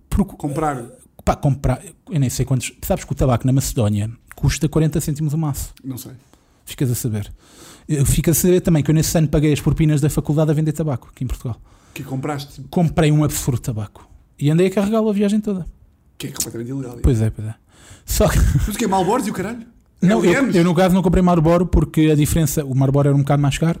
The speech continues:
Speaker 1: O que eu comprei, o, o que justificou mais, porque saber os preços que cá e vende lá,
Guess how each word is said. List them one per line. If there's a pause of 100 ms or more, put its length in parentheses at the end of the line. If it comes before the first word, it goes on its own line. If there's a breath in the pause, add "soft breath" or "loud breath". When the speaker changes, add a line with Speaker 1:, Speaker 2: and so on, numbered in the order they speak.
(100)
Speaker 1:
O
que
eu
comprei,
o,
o
que
justificou
mais, (180)
porque
saber
os
preços
que
cá
e
vende
lá,